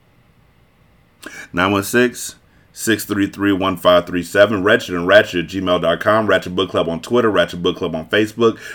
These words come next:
Leave a review on Stitcher. It takes, like, thirteen seconds. Seriously. Leave a review on, I mean, it's the easiest review you can leave 'cause all you're doing is pushing the number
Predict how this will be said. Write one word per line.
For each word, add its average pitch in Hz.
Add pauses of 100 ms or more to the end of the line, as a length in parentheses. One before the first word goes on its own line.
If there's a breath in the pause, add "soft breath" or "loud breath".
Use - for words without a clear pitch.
(140 loud breath)
Leave 131
a 131
review 120
on 95
Stitcher. 135
It 123
takes, 139
like, 113
thirteen 117
seconds. 82 (460)
Seriously. - (480 loud breath)
Leave 120
a 123
review 113
on, 101
I 131
mean, 151
it's 151
the 143
easiest 185
review 113
you 117
can 107
leave 135
'cause 120
all 135
you're 139
doing 156
is 107
pushing 127
the 98
number 101